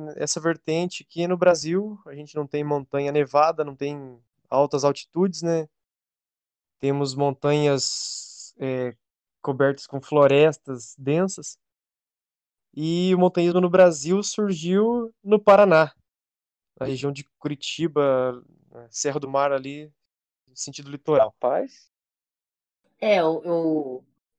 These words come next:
Speaker 3: eu fiquei sabendo que você tem até um certificado de montanhismo dessa região, é verdade?
Speaker 1: Pois é, um,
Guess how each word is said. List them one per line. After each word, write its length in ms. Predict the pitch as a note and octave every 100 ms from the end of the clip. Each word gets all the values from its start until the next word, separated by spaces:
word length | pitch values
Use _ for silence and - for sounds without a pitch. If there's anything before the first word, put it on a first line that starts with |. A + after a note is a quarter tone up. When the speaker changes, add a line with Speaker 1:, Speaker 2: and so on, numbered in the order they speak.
| _
Speaker 3:
eu 60 | -
fiquei 180 | - G3+
sabendo 500 | - G3+ D#3 F3+ G3
que 80 |
você 260 | G3+ G3+ G#3
tem 220 | G3 G3+
até 220 | G3+ G3+ G#3
um 80 |
certificado 1200 | G#3 A#3+ A3 - C4+ - - F#3+ G#3 C#4 F#3 C3 - _ _ _ _ _ _ _ _ _ _ _
de 440 | E3 F3 F#3 F#3+
montanhismo 640 | F#3+ G3 G3+ G#3 G3+ A3
dessa 260 | A3+ A3+ A#3+
região, 720 | A#3 A#3+ F#3 F#3 G3 A#3+ F#3+ -
é 120 | D3
verdade? 640 | F#3 E3 F3+ G4 C#4 E3+ - _ _ _ _
Speaker 1:
Pois 400 | F#3 F3+ A#2+ A#2+
é, 200 | C#3 D3
um, 580 | E3 F#3+ G3 E3 C3+